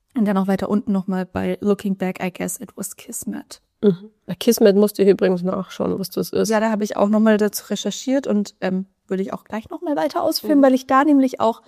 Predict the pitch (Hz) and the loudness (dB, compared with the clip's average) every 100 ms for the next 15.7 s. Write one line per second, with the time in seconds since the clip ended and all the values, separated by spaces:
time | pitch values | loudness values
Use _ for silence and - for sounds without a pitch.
0 | _ _ _ - 220 220 220 208 214 220 | _ _ _ -2 2 4 4 2 -2 -4
1 | 214 220 214 226 226 220 220 254 233 - | -2 0 0 0 0 -2 -4 -4 -6 -8
2 | - 196 190 190 226 214 180 190 - - | -4 -4 -2 -2 -2 -4 -6 -10 -14 -16
3 | - 285 - - 185 - 202 - _ _ | -14 -20 -10 -4 -4 -4 -6 -8 _ _
4 | _ - 240 277 233 - 196 202 196 196 | _ 0 0 2 0 -2 0 0 0 -2
5 | 196 - 190 208 269 415 269 - 254 - | -4 -4 -4 -2 0 0 -2 -10 -10 -12
6 | - _ 269 - _ _ - 254 - 220 | -14 _ -20 -20 _ _ 0 2 2 0
7 | - 262 - 294 214 190 190 196 190 196 | 0 -4 0 2 4 2 2 0 0 -4
8 | 208 202 202 196 208 208 - - 202 208 | -2 0 0 2 2 0 -6 -10 -10 -8
9 | 202 202 202 - - 208 - 220 220 202 | -6 -4 -4 -8 -10 -10 -10 -12 -10 -10
10 | - 240 - _ _ _ _ 220 196 196 | -8 -8 -10 _ _ _ _ 2 4 4
11 | 190 185 202 - 170 180 180 180 175 196 | 2 -2 -2 0 4 4 2 -2 -2 -2
12 | 196 190 - 185 190 - 185 190 185 202 | 0 -2 -2 -2 -2 -2 2 2 2 -2
13 | 180 185 - - 214 214 220 214 - _ | -2 -2 -4 0 4 6 6 4 0 _
14 | - 208 196 - 202 196 202 202 196 185 | 2 2 2 2 0 0 -2 0 -2 0
15 | 202 190 190 - 202 214 208 | -2 -2 -4 -4 -8 -2 -2